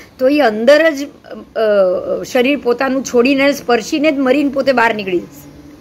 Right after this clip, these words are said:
એ શરીર સાથે લઈને તો નહીં જાય ને? એ શરીર અલગ તો થવાનું નથી ને આપણી જેમ. આપણે ના, આપણે, આપણે મરેલું હોય તો શરીરને બાળી નાખીએ, બરોબર? કે દાટી દઈએ.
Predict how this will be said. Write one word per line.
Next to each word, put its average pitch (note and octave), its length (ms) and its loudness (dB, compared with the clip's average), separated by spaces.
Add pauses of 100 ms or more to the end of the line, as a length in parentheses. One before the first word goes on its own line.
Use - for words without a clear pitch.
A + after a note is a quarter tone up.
(720)
એ - 20 6
શરીર B3+ 300 2
સાથે C4 300 0
લઈને D#4 180 0
તો D#4+ 80 0
નહીં D#4+ 180 2
જાય F4+ 180 0
ને? A#4+ 240 -2 (1700)
એ B3 60 4
શરીર C#4 280 4
અલગ C4+ 260 2
તો D#4+ 80 -2
થવાનું D#4+ 400 0
નથી E4+ 200 0
ને F#4+ 60 -2
આપણી D#4+ 280 0
જેમ. D4+ 200 -2
આપણે C#4 220 0
ના, C#4+ 160 2
આપણે, C#4 260 0 (240)
આપણે G3+ 240 -2
મરેલું C4+ 320 0
હોય D4 100 -4
તો C#4+ 80 -2
શરીરને C4 380 -6
બાળી A#3+ 300 2
નાખીએ, G3 280 -6
બરોબર? B3 340 2 (1800)
કે C#4 60 2
દાટી C#4+ 320 0
દઈએ. A3+ 260 -2